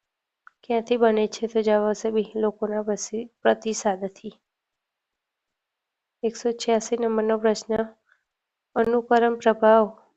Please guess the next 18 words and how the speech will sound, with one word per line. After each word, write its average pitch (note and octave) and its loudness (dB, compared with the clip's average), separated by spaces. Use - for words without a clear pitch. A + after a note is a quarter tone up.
સૌથી A#3 0
વધુ A3+ 2
ક્યાંથી A#3 -4
વિકસે A3+ -4
છે? G3 -8
તો G#3+ -6
જવાબ G#3 -2
આવશે G#3+ -4
બી, G#3 -6
માતા G3+ -6
પિતા G3 -6
તરફથી. G3 -8
એકસો A3+ -6
સિત્યાસી A#3 -2
નંબરનો G#3+ 0
પ્રશ્ન, A3 0
સ્કૂલ A#3+ 2
રીડિસ-, A3+ 0